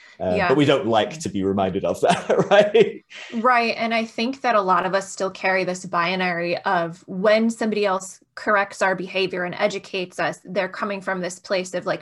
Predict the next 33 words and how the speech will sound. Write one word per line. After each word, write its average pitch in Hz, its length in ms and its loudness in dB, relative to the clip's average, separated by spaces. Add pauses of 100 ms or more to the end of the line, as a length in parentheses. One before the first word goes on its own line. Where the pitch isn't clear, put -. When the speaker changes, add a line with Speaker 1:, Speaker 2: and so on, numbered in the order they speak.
(140)
Speaker 2:
they 214 160 0
think 208 260 -6
that 175 140 -2
they 175 140 -2
are 156 100 0
a - 60 -4
hundred 233 400 -2
percent 202 360 -4
always 175 400 -4
right. 185 220 -2
That's 190 220 -6
not 202 400 0
how - 300 -4
Speaker 1:
Yeah. 135 80 -4
Speaker 2:
it - 120 -10
is. 180 300 -6
It's 202 180 -6
always 185 260 -4
like, 185 160 -4
"Hey, 240 220 0
I've 202 160 0
noticed 202 340 -6
this 302 260 -2
one 233 540 0
behavior 202 600 -4
in 190 240 -6
this 190 200 -8
one 214 520 -2 (500)
intersection 220 840 -4 (100)
of 202 320 0
your 202 680 -4
whole 220 360 -4
thing, 226 460 -8